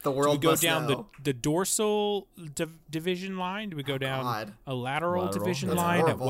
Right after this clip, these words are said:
Speaker 2: what point? You know?
Speaker 3: Do you think that's how they reproduce?
Speaker 1: I
Speaker 3: They
Speaker 1: mean,
Speaker 3: just
Speaker 1: it
Speaker 3: cut
Speaker 1: must be.
Speaker 3: themselves
Speaker 2: Actually be
Speaker 3: apart?
Speaker 1: I mean, I don't
Speaker 2: It's be
Speaker 1: think
Speaker 2: kinda interesting.
Speaker 1: I don't think we need more Slowpokes in the world. Um,
Speaker 3: That's a little rude.
Speaker 1: 'cause we have a lot, and that would probably throw off the ecosystem a little bit.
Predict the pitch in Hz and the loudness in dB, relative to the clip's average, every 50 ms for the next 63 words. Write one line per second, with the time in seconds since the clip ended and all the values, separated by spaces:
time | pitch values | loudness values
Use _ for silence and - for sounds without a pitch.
0 | 127 - - - 165 170 190 190 185 180 170 - - _ _ _ - - - - | 0 0 -2 -6 -6 -4 -4 -4 -6 -6 -10 -14 -20 _ _ _ -20 -20 -20 -20
1 | - - _ _ _ - - 906 906 906 - 123 123 127 147 170 170 - 156 165 | -20 -20 _ _ _ -12 -6 -4 -4 -2 -2 -4 -4 -6 -8 -10 -2 -2 2 2
2 | 233 247 - 277 - - 233 202 214 185 165 180 175 - - 123 139 165 160 - | 2 4 4 2 6 6 6 8 8 6 6 6 4 2 0 0 0 0 0 -2
3 | - - - - _ _ _ _ _ _ _ _ - - - 160 160 165 160 - | -6 -8 -16 -20 _ _ _ _ _ _ _ _ -14 -8 -6 -2 0 0 0 0
4 | 131 139 147 147 - 147 135 - 151 139 135 127 120 127 117 104 127 127 226 247 | 2 2 2 4 4 2 2 4 6 6 6 6 2 -2 -2 4 6 6 6 8
5 | 269 269 - - 247 254 262 302 320 254 - - - - 277 269 247 - - 170 | 6 6 6 8 6 8 8 6 4 4 -6 -8 -4 -2 -2 -2 -2 -4 -6 -8
6 | 165 160 160 160 185 - - 143 - - - - 123 - - 202 185 262 277 269 | -6 -6 -6 -6 -8 -8 -8 -10 -10 -12 -14 -16 -6 0 0 4 4 4 2 2
7 | 277 - 247 220 196 208 202 180 175 165 165 165 151 147 139 139 131 - - 143 | 0 -2 -2 -2 -2 -2 -2 -2 0 0 -2 -2 -2 -2 -2 -2 0 0 0 0
8 | 135 123 117 127 104 107 107 - 120 117 110 101 98 95 87 85 85 107 147 - | 0 -2 -2 -4 -6 -6 -8 -10 -10 -10 -10 -10 -8 -8 -8 -8 -8 -10 -12 -18
9 | - _ _ _ _ _ _ - 82 92 92 92 92 92 90 104 104 - - - | -20 _ _ _ _ _ _ -18 -14 -10 -10 -8 -8 -10 -10 -10 -6 -2 0 0
10 | - - 127 110 95 87 82 80 80 82 87 - - _ _ _ - 120 113 120 | 2 2 2 0 0 -2 -4 -6 -8 -8 -10 -12 -14 _ _ _ -12 -10 -8 -6
11 | 120 127 117 107 95 107 110 107 90 87 92 - - - 101 107 113 113 110 104 | -6 -6 -6 -6 -8 -8 -8 -10 -10 -10 -10 -12 -14 -16 -18 -16 -16 -14 -14 -14
12 | - - 120 101 104 113 - 123 120 113 110 110 117 - - 78 110 117 - 113 | -12 -10 -10 -8 -8 -8 -6 -6 -4 -4 -4 -6 -8 -10 -10 -12 -12 -10 -10 -10
13 | 110 110 - 110 110 - 117 117 113 113 120 120 117 117 123 120 120 - | -8 -8 -8 -10 -10 -10 -10 -10 -10 -10 -10 -10 -10 -10 -8 -10 -10 -10